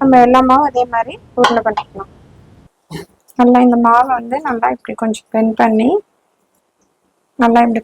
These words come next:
கொஞ்சம் நல்லா பிரஸ் பண்ணோம்னா இந்த அளவுக்கு. இப்ப எல்லா மாவும் நம்ம அப்படியே உருண்டை பண்ணி வச்சுக்கிட்டோம். இந்த மாதிரி கொஞ்சம் அகலமான பிளேட்டா எடுத்துக்கோங்க.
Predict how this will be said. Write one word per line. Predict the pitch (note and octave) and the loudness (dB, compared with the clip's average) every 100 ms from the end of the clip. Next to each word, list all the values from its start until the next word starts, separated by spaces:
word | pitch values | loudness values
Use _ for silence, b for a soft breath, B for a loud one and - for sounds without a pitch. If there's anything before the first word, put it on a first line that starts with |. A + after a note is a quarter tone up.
| A#3 | -6
கொஞ்சம் | A3+ A3 A3+ | -6 -6 -2
நல்லா | A3 A3+ A#3 | 0 0 0
பிரஸ் | A#3 A3+ - | -4 -6 -6
பண்ணோம்னா | A#3+ A#3 A3 G#3+ C#4 A4 _ _ _ _ _ _ _ _ _ _ _ _ - G#5+ - - C6+ - _ _ _ _ G#5 G#5 - - - - _ _ _ _ - - E5 - A#3+ | -4 -2 -2 0 0 -2 _ _ _ _ _ _ _ _ _ _ _ _ -20 -20 -20 -20 -20 -20 _ _ _ _ -20 -20 -20 -20 -20 -20 _ _ _ _ -20 -20 -20 -10 -4
இந்த | A#3 | -2
அளவுக்கு. | A3 G#3+ - C#4 A4 - _ _ _ _ _ _ _ _ _ | -2 -4 -4 -4 -4 -6 _ _ _ _ _ _ _ _ _
இப்ப | - C#4 | 2 4
எல்லா | C4+ C#4 C#4+ | 6 6 6
மாவும் | C4+ C#4+ D4+ | 4 2 0
நம்ம | C4 B3 A#3+ | -2 -2 -2
அப்படியே | A3+ A#3 D#4 G4 C4+ | -2 -4 -4 -2 -2
உருண்டை | C4 C4+ | 0 -2
பண்ணி | C4+ A3+ | -4 -6
வச்சுக்கிட்டோம். | A3+ - - - B3 G4+ - _ _ _ _ | -6 -14 -16 -2 0 0 -4 _ _ _ _
இந்த | C4 C4+ | 0 4
மாதிரி | D#4 D#4+ | 4 2
கொஞ்சம் | D4 C4+ B3+ | 2 4 4
அகலமான | B3+ C4 C4 C#4+ B3+ | 2 4 2 2 0
பிளேட்டா | A#3+ A#3 A#3 | 0 2 0
எடுத்துக்கோங்க. | - G#3+ G#3+ G#3+ | -2 -8 -6 -2